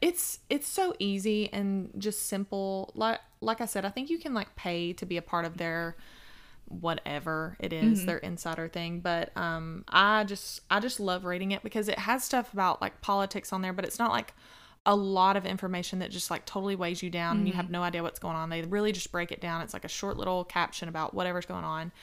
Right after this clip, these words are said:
Speaker 1: But then they also have stuff like the Choco
Speaker 2: <laughs>
Speaker 1: Taco has been
Speaker 2: Discontinued.
Speaker 1: discontinued. <laughs> But did you see where they're actually gonna make plans to bring it back?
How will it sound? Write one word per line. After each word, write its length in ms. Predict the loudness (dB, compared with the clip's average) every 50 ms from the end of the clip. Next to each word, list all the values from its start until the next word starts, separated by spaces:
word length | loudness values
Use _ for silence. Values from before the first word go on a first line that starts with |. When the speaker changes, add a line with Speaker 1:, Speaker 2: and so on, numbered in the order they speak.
| -18 -18 -16 -18 -14 -4
Speaker 1:
But 100 | -2 2
then 100 | 4 6
they 100 | 8 8
also 200 | 8 8 8 6 4
have 120 | 2 2
stuff 220 | 2 2 2 2 4
like 420 | 4 4 4 4 2 0 -6 -12 -12 -18 -20 -20 -20 -20 -16 -6 -2
the 100 | -2 0
Choco 320 | 6 8 8 8 8 4 2
Speaker 2:
<laughs> 0 |
Speaker 1:
Taco 640 | 6 6 6 6 8 6 2 2 2 0 -2 -4 -6 -10 -20 -20 _ _ -20 -20 -20 -20 -20 -20 -20 -20 -18 -8
has 220 | 0 4 4 4 4
been 500 | 4 2 2 2 0 0 -2 -4 -4 -8 -10 -8 0
Speaker 2:
Discontinued. 960 | 2 4 4 4 4 6 6 6 8 8 8 8 8 8 8 8 8 6 6
Speaker 1:
discontinued. 80 | 4 0 0 -6 -6 -6 -4 -4 -4 -6 -6 -6
<laughs> 140 | -4 4 8
But 580 | 10 10 10 10 8 6 4 2 0 -2 -10 -10 -10 -14 -20 -20 -20 -20 -20 -20 -20 _ -4
did 160 | -2 -2 0
you 80 | 0 -2
see 140 | 0 0 0
where 120 | 2 2
they're 100 | 2 2
actually 340 | 2 0 0 -2 -4 -4 -2
gonna 160 | -2 -2 -2
make 200 | -2 -2 -4 -4
plans 260 | -6 -6 -6 -4 -4
to 60 | -4 -4
bring 140 | -4 -4 -4
it 60 | -2
back? 360 | 0 2 2 0 0 -4 -12